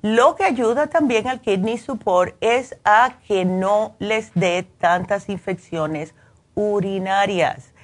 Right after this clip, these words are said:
Esto a mí me fascina, ayuda a desinflamar los riñones, a que actúen como deben de actuar. El ácido lipoico, ¿por qué estamos incluyendo el ácido lipoico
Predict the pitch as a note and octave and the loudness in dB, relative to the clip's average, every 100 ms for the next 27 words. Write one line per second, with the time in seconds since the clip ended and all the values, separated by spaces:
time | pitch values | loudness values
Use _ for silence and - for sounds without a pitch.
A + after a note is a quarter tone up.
0 | - - _ - A#3 - C4+ A3+ G#3 A3+ | -20 -20 _ -2 -2 0 0 0 -2 0
1 | A#3 G3+ - A3 F3+ E3+ G3+ A#3 B3 F#3+ | 0 0 -2 -4 -2 -4 -4 0 0 2
2 | A3+ B3 - C4+ C4 C4 B3 G#3+ E3+ E3+ | -2 -4 -6 -6 -4 0 0 2 2 2
3 | F3 - _ _ F#3 G3+ G#3 G#3+ G#3+ G#3+ | 0 -10 _ _ 0 2 2 -2 -2 -2
4 | G#3 G#3 G#3 F3 E3+ A3+ A3+ A#3+ A#3 - | 0 2 2 -2 0 0 0 -4 -6 -8
5 | _ C4+ C#4 D4+ B3+ D#3+ D#3+ - - - | _ -2 0 2 0 -2 -6 -12 -20 -2
6 | B3+ A#3+ A#3 G3+ G3 F#3+ F#3 F#3+ F#3 - | 0 2 2 2 0 -2 0 0 -2 -4
7 | B3 A#3+ G#3+ D3+ C3+ - - - - - | 2 4 4 2 -2 -16 -20 -20 -8 2
8 | B3+ C4 - B3+ D4+ - E4 D4 C4+ A3+ | 2 4 6 6 4 0 -2 0 0 0
9 | F3+ A3+ G#3+ F#3+ F#3+ E3 A3 A3 G#3+ - | -2 2 2 4 2 2 0 0 -2 2
10 | D#4 F4 - C#4 C#4+ D4 C#4 B3 A#3 A3 | 2 2 2 2 2 -2 -4 -4 -4 -4
11 | F#3+ G3+ G#3+ A3 F#3 F3+ - G#3 G3+ F#3 | 0 -2 0 2 2 0 -4 -4 -2 -2
12 | E3+ F3+ F3+ F3 D#3+ D3+ | -4 -2 -2 -2 -4 -4